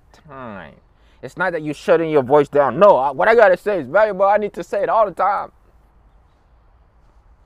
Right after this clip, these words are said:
Or let's say somebody, if we are finally having a fa-, family gathering, when think, where we're changing the script, where, where nobody's arguing, we're not going at it, but you still hurt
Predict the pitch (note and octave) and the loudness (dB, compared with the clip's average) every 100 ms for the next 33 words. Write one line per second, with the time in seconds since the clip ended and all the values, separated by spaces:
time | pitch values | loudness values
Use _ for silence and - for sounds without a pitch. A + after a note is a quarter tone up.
0 | _ _ _ - - E3+ A3 - - F#3+ | _ _ _ -12 -2 0 0 -4 -6 -6
1 | F3 - A3+ D#3+ C3+ A#2+ A2+ A2 _ _ | -6 -8 -6 -4 -4 -4 -8 -14 _ _
2 | - D#3 D3 G#3 A#3 E3+ C#3 - G3+ A3+ | -12 -10 -6 -4 0 2 0 0 0 0
3 | B3 B3 G3 G3 E3 E3 - F#3+ G3 G3+ | 0 0 0 0 -2 -6 -6 0 0 0
4 | E3 - F#3 G3+ G3 E3 C#3 F3 F#3 F#3+ | -4 -2 0 0 -2 -6 0 2 4 2
5 | G3 G3 F#3+ G3 G#3 _ _ _ _ _ | 0 -4 -6 -10 -14 _ _ _ _ _
6 | _ C3+ D3 - F#3+ D#3+ D#3 D3 C#3+ - | _ -10 -10 -6 -6 -2 -2 0 -4 -6
7 | - F#3+ G#3 G#3+ F#3+ G3+ G3+ E3 D#3+ - | -10 -6 -4 -4 -4 -6 -6 -6 -10 -12
8 | - G3+ F3+ - A2+ C3+ C#3+ C3 B2+ G3+ | -12 -2 -2 -4 -10 -6 -4 -6 -2 0
9 | F#3 F3 E3 - G#3+ G#3 F#3+ F3 E3+ D#3 | 0 -2 -6 -4 -2 -2 -6 -6 -6 -8
10 | - A3 G#3+ F3 F3+ F#3 G3 - C3+ - | -6 -4 -2 -2 0 0 -2 -8 -20 -12
11 | F#3 A#3 - A3 F3 C#3+ F#3+ C3 | -8 -8 -6 -2 -2 2 2 2